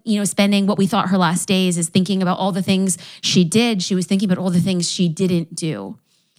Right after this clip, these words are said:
And that was the first time that I realized that we have the capability of pursuing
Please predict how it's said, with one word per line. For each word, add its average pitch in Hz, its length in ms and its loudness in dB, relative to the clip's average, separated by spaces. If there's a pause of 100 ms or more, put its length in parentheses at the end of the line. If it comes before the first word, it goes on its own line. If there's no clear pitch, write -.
(140)
And 214 80 2
that 262 80 4
was 277 120 0
the 254 80 2
first 240 240 0
time 226 140 2
that 202 100 -2
I 196 100 2
realized 185 720 0
that 185 240 0 (220)
we 240 420 2
have 220 340 -2
the 202 80 0
capability 202 680 0
of 185 120 -6
pursuing 214 540 0